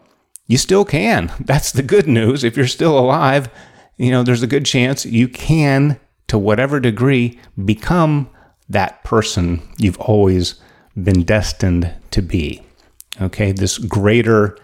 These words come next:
sense of you. But to become this greater sense, you have to let go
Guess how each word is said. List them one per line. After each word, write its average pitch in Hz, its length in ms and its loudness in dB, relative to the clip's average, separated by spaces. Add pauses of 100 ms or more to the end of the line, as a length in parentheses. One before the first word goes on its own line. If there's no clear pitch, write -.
(160)
sense - 460 -2
of 107 200 -2
you. 151 200 4
But 110 220 -8
to 113 80 -6
become 170 580 0
this 131 200 -2
greater 131 580 -2
sense, 147 460 -2 (280)
you 92 120 -2
have 135 300 -6
to 156 100 -8
let 147 380 -6
go 92 400 0